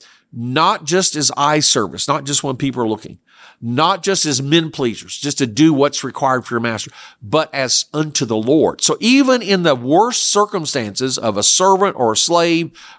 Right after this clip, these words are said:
or you're an employee of a job that's drudgery, uh, that you're, you hate, that you, that, that's, you're forced to do, so to speak, he said, "Try to think of it, I'm serving the Lord, and I'm gonna do a good job. Whatever I do, I do with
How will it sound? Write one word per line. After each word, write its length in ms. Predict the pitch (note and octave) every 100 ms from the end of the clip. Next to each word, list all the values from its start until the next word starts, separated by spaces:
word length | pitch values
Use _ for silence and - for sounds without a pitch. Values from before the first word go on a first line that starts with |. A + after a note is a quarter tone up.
| -
or 160 | C3+
you're 160 | C#3+ E3+
an 80 | C3+
employee 680 | A2+ - E3 E3+ E3+ E3+
of 120 | C#3 A2+
a 140 | G#2+
job 640 | G2 E2+ D3 D3 D3+ C#3+
that's 200 | A#2+ -
drudgery, 840 | A2+ G#2 C#3+ D#3+ C3 D3 D3 D3 D3+ _ _ _ _ _ -
uh, 120 | A#2+
that 200 | A#2+ A#2
you're, 280 | C#3 C#3 -
you 140 | A#2
hate, 420 | G#2 D3+ D#3 -
that 160 | B2 A2+
you, 200 | A#2+ E2 A#2+
that, 220 | A#2 A2+
that's, 340 | A2+ - -
you're 180 | A#2+ A#2+
forced 540 | - - D#3+ D3+ -
to 100 | -
do, 160 | C3+ D3
so 180 | C3+ C#3
to 80 | C3
speak, 440 | - C3 C3+ _ - - _ _ _ -
he 180 | B2 C#3+
said, 420 | - C#3 B2+ - _ _ _ _ -
"Try 360 | E3+ F3 F3+
to 120 | G3+
think 340 | F#3+ - E3+ D#3
of 120 | A#2+
it, 140 | A#2+ -
I'm 200 | A#2+ A2
serving 480 | - C#3+ C#3 C3 A#2
the 100 | G2+
Lord, 600 | G#2+ C3+ A#2 D#2+ - - _
and 120 | A#2+
I'm 120 | B2+ C#3
gonna 160 | C3
do 160 | A#2 A2+
a 60 |
good 320 | G2 F2+ D3+ D3+
job. 460 | D3+ B2 A#2+ -
Whatever 380 | - A#2 D3 D#3+
I 60 | D#3
do, 200 | C3 C3
I 60 | A#2+
do 120 | A#2
with 180 | G2+